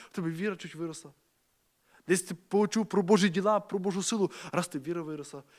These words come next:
і ти вже укріпився. Один з одним ми, ми спілкуємось.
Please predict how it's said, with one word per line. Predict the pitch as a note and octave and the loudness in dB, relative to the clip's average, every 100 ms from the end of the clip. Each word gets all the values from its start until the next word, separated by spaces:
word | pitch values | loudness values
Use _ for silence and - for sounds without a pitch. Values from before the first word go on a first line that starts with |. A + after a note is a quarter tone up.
| - | -20
і | B2+ | -8
ти | F3+ | -4
вже | E3+ | -4
укріпився. | D3+ - C#3 C3+ - A#2+ _ _ _ _ _ _ _ _ _ _ _ | -4 -10 -10 -10 -12 -18 _ _ _ _ _ _ _ _ _ _ _
Один | D3 F#3+ | 0 2
з | |
одним | A3 F#3+ | 2 2
ми, | F#3 | 2
ми | E3 F3 | 2 -2
спілкуємось. | - F#3 G3 - - | -4 -8 -8 -12 -20